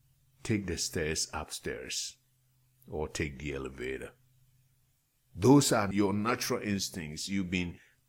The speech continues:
conditioned in a way that you normally gravitate to the easiest way out of things. You would even think about doing some certain things. Like, for example,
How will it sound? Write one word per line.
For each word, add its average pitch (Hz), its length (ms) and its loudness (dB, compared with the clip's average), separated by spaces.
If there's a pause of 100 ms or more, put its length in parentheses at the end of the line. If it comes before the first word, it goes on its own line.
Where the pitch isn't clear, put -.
(100)
conditioned 107 840 2
in 98 140 2
a 92 60 2
way 101 380 2
that 80 460 -2 (340)
you 101 180 2
normally 127 640 2
gravitate 92 1120 -2 (220)
to 98 100 0
the 87 240 -2
easiest 101 480 4
way 82 240 0
out - 400 -6 (220)
of - 140 -4
things. 65 500 -8 (720)
You 123 140 8
would 208 220 12 (160)
even 151 420 10
think 131 400 2
about 80 540 2 (260)
doing 117 300 10
some 85 400 0 (100)
certain 98 380 2
things. 69 400 -8
Like, 80 120 -4
for 92 200 0
example, 87 640 0